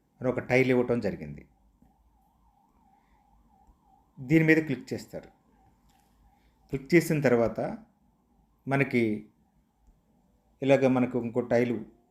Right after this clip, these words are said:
ఓపెన్ అవుతుంది. దాని మీద కూడా క్లిక్ చేయండి. చేసిన తర్వాత ఇక్కడ "Is election conducted?" అని వస్తుంది. దాని మీద ఎస్ క్లిక్ చేసి ప్రొసీడ్ మీద క్లిక్ చేయాలి.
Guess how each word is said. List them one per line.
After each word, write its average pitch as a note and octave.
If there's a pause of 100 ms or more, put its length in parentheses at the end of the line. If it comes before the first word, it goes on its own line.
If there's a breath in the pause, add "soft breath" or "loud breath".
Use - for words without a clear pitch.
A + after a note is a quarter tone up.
(560)
ఓపెన్ B2+
అవుతుంది. B2 (1120)
దాని A#2
మీద C3+
కూడా B2+
క్లిక్ A#2+
చేయండి. B2 (760)
చేసిన C#3+
తర్వాత C3
ఇక్కడ G2+ (680)
"Is D3+
election D3
conducted?" C3 (500)
అని C3+
వస్తుంది. F2 (160)
దాని A#2+
మీద C3 (100)
ఎస్ A#2+
క్లిక్ C3
చేసి C3+ (440)
ప్రొసీడ్ E3
మీద E3
క్లిక్ -
చేయాలి. -